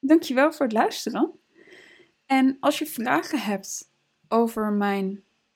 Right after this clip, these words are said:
bedrijf, over mij, over iets, stel het op Instagram. Ik vind het echt superleuk om, eh, om interactie te hebben. Ik merk ook dat ik steeds meer interactie heb met mensen, wat ik echt heel erg leuk vind. En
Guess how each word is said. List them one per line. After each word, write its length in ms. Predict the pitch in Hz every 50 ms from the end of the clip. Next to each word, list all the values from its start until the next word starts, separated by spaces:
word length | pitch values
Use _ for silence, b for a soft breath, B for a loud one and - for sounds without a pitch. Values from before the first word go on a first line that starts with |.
| _ -
bedrijf, 640 | 214 202 226 247 247 247 247 254 247 - - - _ -
over 520 | - 214 214 208 - - 208 214 208 208
mij, 500 | 214 220 220 226 220 220 220 226 226 - -
over 460 | - 214 208 - - 214 208 208 -
iets, 380 | 240 254 240 - - - - B B B B B B B -
stel 400 | 226 - - - - 262 269 339
het 120 | 381 381 359
op 120 | - -
Instagram. 480 | 254 262 269 269 - - - 214 233 262
Ik 80 | 262
vind 240 | - - 220 214 -
het 100 | - 226
echt 120 | - -
superleuk 640 | - - 269 269 - 240 233 208 202 208 220 220 -
om, 260 | 214 208 202 196 196
eh, 260 | 196 190 196 196 208 220 220 208 _ _ _ _
om 160 | - 220 214 -
interactie 500 | 226 220 220 - - 269 285 - - -
te 100 | - 254
hebben. 240 | 220 226 233 247
Ik 60 | 233 220
merk 220 | 208 214 214 -
ook 100 | 208 202
dat 100 | - 220
ik 60 | -
steeds 540 | - - - - - 220 214 226 - - B B B B B B B B
meer 680 | - 208 208 202 220 247 269 285 294 294 302 302 - - -
interactie 540 | - 254 247 - - - 226 226 - - 202
heb 100 | 202 202
met 140 | 202 202 185
mensen, 340 | 190 196 202 196 - -
wat 100 | - -
ik 80 | - -
echt 180 | - 175 - -
heel 120 | - 208
erg 140 | 220 208 196
leuk 240 | 208 208 202 202 196
vind. 400 | - - 196 202 240 - - _ B B B B B B B B B B B B B _ _ _ _ _ _ _ _ _ _ _ -
En 440 | - 247 247 240 240 247 254 -